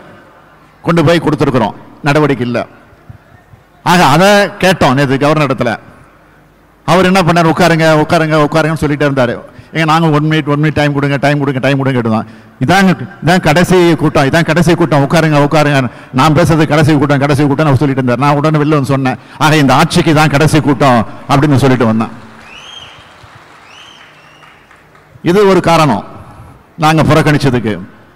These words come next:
அதை பேச விடாம விட்டதுக்கு. அடுத்து இன்னொரு காரணம் என்னன்னு கேட்டீங்கன்னா, பேரறிவாளன் உள்ளிட்ட ஏழு பேர் விடுதலை. ஆக அதை சொன்னோம். அதை வந்து இது வரைக்கும் இந்த அரசு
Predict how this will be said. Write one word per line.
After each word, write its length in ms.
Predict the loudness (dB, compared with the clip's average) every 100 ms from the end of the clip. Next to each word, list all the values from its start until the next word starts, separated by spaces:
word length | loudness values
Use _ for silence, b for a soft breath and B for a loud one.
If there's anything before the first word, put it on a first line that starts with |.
| _ -6
அதை 100 | 0
பேச 260 | 0 2
விடாம 300 | 2 2 0 -2
விட்டதுக்கு. 480 | -4 -2 -2 -4 -6 -16 -20 _ _ _ _ _ -20 -20 _ -2
அடுத்து 360 | 0 2 2
இன்னொரு 300 | 2 4 2
காரணம் 320 | 2 2 2
என்னன்னு 100 | 2
கேட்டீங்கன்னா, 600 | 0 0 0 2 0 -2 -6 -14 -20 -20 -20 -20 _ _ -20 -20 _ _ _ _ 0
பேரறிவாளன் 600 | 2 2 2 4 2 2
உள்ளிட்ட 600 | 0 0 2 2 0 -4 -12 -20 -20 -20 -20 -20 -20 -20 _ _ -6
ஏழு 360 | 0 2 2 4
பேர் 480 | 2 2 -2 -6 -4
விடுதலை. 400 | 0 0 0 -4 -12 -20 -20 -20 -20 _ _ _ _ _ _ _ _ _ _ _ _ _ _ _ _ -4
ஆக 240 | 0 2
அதை 200 | 4 2
சொன்னோம். 400 | 2 0 0 -2 -8 -14 -4
அதை 220 | 0 0
வந்து 200 | 2 2
இது 140 | 2
வரைக்கும் 280 | 2 2 2
இந்த 260 | 2 2 2
அரசு 600 | 2 2 2 2 -2